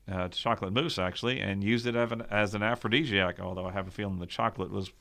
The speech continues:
probably more useful than the ambergris. It's also alleged that in the late sixteen hundreds, King, uh, Charles, uh, the Second, uh, that's the English King Charles the Second, he died after his favorite breakfast, ambergris and eggs, was poisoned.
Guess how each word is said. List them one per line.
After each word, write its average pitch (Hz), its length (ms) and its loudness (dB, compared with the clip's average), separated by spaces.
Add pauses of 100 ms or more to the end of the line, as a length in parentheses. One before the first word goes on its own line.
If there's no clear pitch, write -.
(200)
probably 90 280 -2
more 95 440 2 (400)
useful 110 420 2
than 92 140 0
the 95 120 0
ambergris. 107 540 -2 (600)
It's - 80 -2
also 131 300 8
alleged 127 340 6
that 107 140 2
in 98 80 -2
the 95 80 0
late 101 200 2
sixteen 107 480 0
hundreds, 117 440 -4 (340)
King, 110 400 0
uh, 95 480 0 (220)
Charles, 131 680 0 (340)
uh, 92 280 0
the 95 140 -4
Second, 156 420 0 (120)
uh, - 120 -14
that's 82 240 -10
the 98 120 -6
English 107 300 -4
King 92 300 -4
Charles 92 400 0
the 92 80 -6
Second, 110 380 2
he 104 100 -6
died 107 540 6 (460)
after 101 300 6
his 101 120 2
favorite 117 380 4
breakfast, 110 560 0
ambergris 160 440 4
and 139 100 2
eggs, 101 380 2
was 104 160 -4
poisoned. 135 580 0